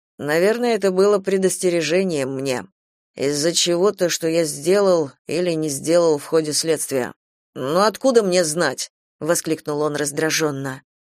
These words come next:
"Нам остаётся только работать дальше на полную катушку, чтобы распутать это поскорее. А до тех пор мы не можем позволить себе никаких передышек". "С чего мы начнём? С допроса Кая или нет?"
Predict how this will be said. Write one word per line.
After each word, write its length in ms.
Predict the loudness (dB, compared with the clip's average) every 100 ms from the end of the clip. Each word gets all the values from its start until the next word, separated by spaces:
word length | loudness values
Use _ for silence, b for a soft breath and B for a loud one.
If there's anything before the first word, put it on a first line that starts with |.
| _
"Нам 260 | 0 2 4
остаётся 440 | 4 6 4 2
только 300 | 4 4 6
работать 460 | 4 4 4 4 4
дальше 300 | 2 4 0
на 140 | -2
полную 380 | 2 2 2 2
катушку, 480 | 0 0 0 0 -2
чтобы 300 | 0 2 4
распутать 480 | 2 2 0 0 -2
это 140 | -4
поскорее. 640 | -4 -6 0 2 2 -2 -8 _ _ _ -2
А 140 | 2
до 120 | 2
тех 220 | 2 0
пор 200 | 4 4
мы 120 | 4 2
не 100 | 2
можем 280 | 0 0
позволить 440 | 0 0 2 2 0
себе 220 | -2 -2
никаких 460 | 0 -2 -2 -6 -4
передышек". 720 | 0 0 2 0 -2 -6 -20 _ _ _ _ _
"С 100 | -4
чего 300 | 2 6 6
мы 100 | 4
начнём? 540 | 0 0 0 -2 -4 -14 _
С 140 | -8 2
допроса 480 | 2 4 4 2
Кая 440 | 2 2 2 0 -8 0
или 240 | 2 2
нет?" 320 | 0 -4 -10